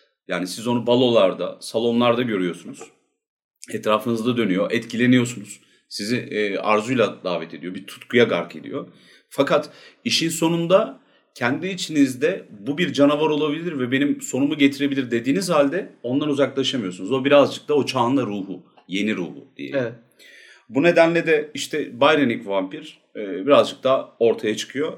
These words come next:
Speaker 1: netleşiyor. E, mesela zombiler ya da hortlaklar bu evrimi geçirmiyorlar. Çünkü onlar hala çok kirli.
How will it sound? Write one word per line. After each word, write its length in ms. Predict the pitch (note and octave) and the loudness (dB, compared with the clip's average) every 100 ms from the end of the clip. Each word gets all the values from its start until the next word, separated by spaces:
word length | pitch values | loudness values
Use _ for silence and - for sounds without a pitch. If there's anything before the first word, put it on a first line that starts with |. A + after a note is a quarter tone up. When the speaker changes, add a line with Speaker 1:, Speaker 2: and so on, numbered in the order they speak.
| - | -8
Speaker 1:
netleşiyor. 560 | B2 - F2+ - G2 - - _ _ _ | -8 -8 -10 -8 -8 -10 -16 _ _ _
E, 120 | - | -4
mesela 600 | A2+ D3+ D3+ D#3+ D#3 - - _ _ _ _ | 0 2 4 2 2 -2 -14 _ _ _ _
zombiler 640 | C#3 A#2 C#3 F3 D#3 A#2+ | -18 2 6 6 6 6
ya 100 | A#2+ | 6
da 60 | B2 | 4
hortlaklar 600 | B2+ D#3 - A#2 D#3+ D#3+ | 6 4 4 0 2 2
bu 120 | D#3 | 2
evrimi 240 | C3+ A#2+ D#3 | 0 0 0
geçirmiyorlar. 560 | B2 - E2 C2 - - _ _ _ - | 0 -2 -10 -14 -18 -20 _ _ _ -12
Çünkü 220 | C3+ C#3 | -2 2
onlar 220 | C#3+ C#3+ | 6 6
hala 220 | D3+ C#3 | 6 4
çok 220 | - C3+ - | 4 -2 -8
kirli. 300 | F2 C#2+ | -14 -14